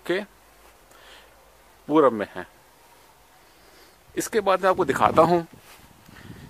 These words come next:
कि पूरब के बाद दक्षिण दिशा में पौधे कैसे होने चाहिए। अब आप देख रहे हैं, ये बड़े-बड़े ficus के पेड़,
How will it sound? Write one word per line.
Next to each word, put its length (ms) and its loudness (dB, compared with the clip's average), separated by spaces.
कि 200 2
पूरब 240 0
के 120 -2
बाद 280 2
दक्षिण 300 0
दिशा 200 -2
में 100 -2
पौधे 300 -2
कैसे 260 -6
होने 200 -12
चाहिए। 280 -10
अब 160 -6
आप 140 0
देख 260 -4
रहे 140 -4
हैं, 80 -4
ये 160 -4
बड़े-बड़े 440 2
ficus 420 -6
के 120 -6
पेड़, 240 -6